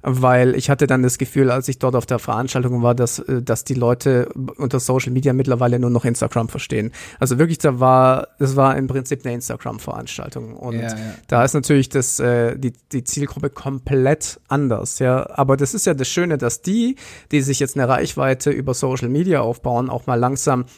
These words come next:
Speaker 1: sich für Dinge interessieren wie,
Speaker 2: Mhm.
Speaker 1: ähm, Werbung schalten bei Facebook, Suchmaschinenoptimierung für die Webseiten und eben auch andersrum, dass die Leute, die Webseiten haben, sich jetzt mal ein bisschen mehr in die Social-Media-Richtung, äh, äh, begeben.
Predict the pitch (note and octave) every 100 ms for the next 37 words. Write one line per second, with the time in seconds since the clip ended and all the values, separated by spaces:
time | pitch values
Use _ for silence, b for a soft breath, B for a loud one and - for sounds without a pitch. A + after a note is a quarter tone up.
0 | - - C3 - C3+ C3 C3 B2 B2 B2+
1 | - B2+ A#2+ A#2+ A2+ A2+ B B _ B2+
2 | A#2 A2 A2+ B2 C3+ C#3 C3+ - A#2+ B2
3 | - B2+ A#2+ G#2+ A2+ - B2 B2 - C3
4 | A#2 A#2 - - - D#3+ D3+ C3+ - C#3
5 | B2+ B2 - B2 A#2+ B2+ A#2+ A2+ D3 -
6 | - B2+ B2+ C3+ C3+ - C#3 - C#3+ B2+
7 | B2+ D3 F3 C#3 A#2+ C3 A#2 A#2 - B2
8 | A#2+ B B C3+ B2+ C3 B2 A#2 B2 -
9 | D3+ C#3+ D#3 C3+ B2+ B2+ B2 B2+ C3+ B2
10 | B2 - B2 A#2+ B2 B2 A#2+ A2 B2 B2
11 | D3 E3 C3+ B2+ B2+ B2 A2+ - _ _
12 | B2 A2 A#2+ A#2 - - C3 B2 B2